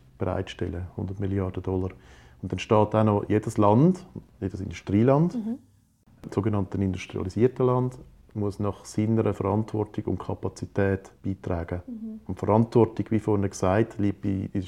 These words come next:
Speaker 1: der Schweiz bei, bei mindestens ein Prozent.
Speaker 2: Mhm.
Speaker 1: Kapazität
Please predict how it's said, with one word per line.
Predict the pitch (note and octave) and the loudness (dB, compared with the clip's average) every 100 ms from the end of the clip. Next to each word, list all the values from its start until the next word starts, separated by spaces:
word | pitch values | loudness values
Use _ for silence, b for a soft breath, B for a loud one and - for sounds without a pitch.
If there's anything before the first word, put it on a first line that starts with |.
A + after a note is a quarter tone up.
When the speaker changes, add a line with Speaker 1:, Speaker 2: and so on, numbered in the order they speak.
| - | -8
Speaker 1:
der | - | -6
Schweiz | G#2 G#2 - | -2 -2 -4
bei, | - G2 F#2 F2+ - - - | -6 -6 -6 -10 -14 -14 -4
bei | |
mindestens | G2 A#2 A2 G#2 | 0 0 0 -2
ein | G2 F#2 | -2 -4
Prozent. | F#2+ - G2+ A2+ C#3+ A#3+ | -6 -4 0 0 -2 -6
Speaker 2:
Mhm. | A3+ G#3+ B B B B B _ - | -12 -14 B B B B B _ -6
Speaker 1:
Kapazität | - G#2 G#2 - G2+ - G#2 B2 B2 - | -2 0 -2 -2 0 4 6 6 4 -10